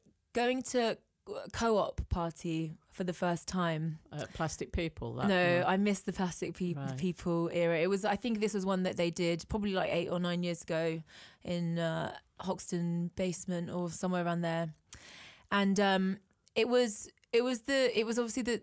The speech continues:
Speaker 1: that music. I love, I love that music because it's just, it's kind of men-, it's actually mental.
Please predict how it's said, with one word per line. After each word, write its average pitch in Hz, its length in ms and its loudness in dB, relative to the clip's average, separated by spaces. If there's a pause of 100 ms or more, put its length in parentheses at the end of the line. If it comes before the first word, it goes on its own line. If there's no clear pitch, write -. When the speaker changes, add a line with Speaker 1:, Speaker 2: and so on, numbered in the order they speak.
Speaker 1:
that 208 200 2
music. 202 320 2
I 202 120 4
love, 202 500 2
I 190 80 -2
love 196 280 2
that 175 200 -2
music 180 380 0
because 180 160 -4
it's - 120 -6
just, - 300 -4
it's 190 160 -4
kind 247 160 -2
of 240 100 -2
men-, 240 320 2
it's 226 120 0
actually 220 260 -2
mental. 214 500 0